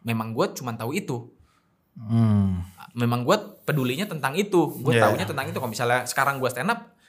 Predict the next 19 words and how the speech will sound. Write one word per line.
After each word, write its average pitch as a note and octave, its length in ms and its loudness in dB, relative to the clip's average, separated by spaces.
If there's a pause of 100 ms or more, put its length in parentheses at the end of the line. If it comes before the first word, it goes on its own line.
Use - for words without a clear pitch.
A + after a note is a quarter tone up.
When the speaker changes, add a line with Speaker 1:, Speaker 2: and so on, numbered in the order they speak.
(680)
Speaker 1:
kebanyakan B2 460 2
materi A#2 260 -4
gue F3 120 -6
pasti - 200 -2
tentang A#2 220 -8
jalan-jalan. A#2 680 0
Speaker 2:
Iya. A#2 200 4
Speaker 1:
Ya B2 80 2
karena A#2+ 200 -2
gue A#2+ 120 -4
peduli A#2 280 -6
jalan-jalan, A2+ 720 -6
gue A2 200 -2
taunya B2+ 320 -6
tentang C3 240 -8
jalan-jalan A#2 540 -6
ya. G#2 160 -12
Akhirnya A#2 260 -8
Speaker 2:
Hmm. - 100 -20